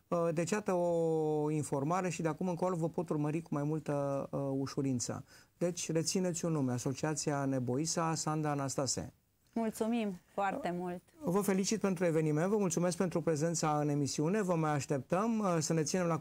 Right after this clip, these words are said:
Speaker 1: să ne țineți la curent cu proiectele următoare pentru a obține o reacție pe măsură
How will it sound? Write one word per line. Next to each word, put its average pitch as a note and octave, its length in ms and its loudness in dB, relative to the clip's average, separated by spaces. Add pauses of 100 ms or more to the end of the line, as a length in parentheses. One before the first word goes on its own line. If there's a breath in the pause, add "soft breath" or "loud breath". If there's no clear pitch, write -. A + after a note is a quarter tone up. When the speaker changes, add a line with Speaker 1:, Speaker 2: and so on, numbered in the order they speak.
(140)
Speaker 1:
să E3 160 -2
ne D#3+ 100 4
țineți D#3+ 260 0
la D#3+ 100 2
curent G3 300 2
cu E3+ 100 -2
proiectele D3+ 460 2
următoare D3 380 2
pentru D#3+ 400 0 (200 loud breath)
a F3 120 2
obține E3 300 2
o F#3 40 4
reacție F3 380 2
pe E3 100 -2
măsură D3+ 720 2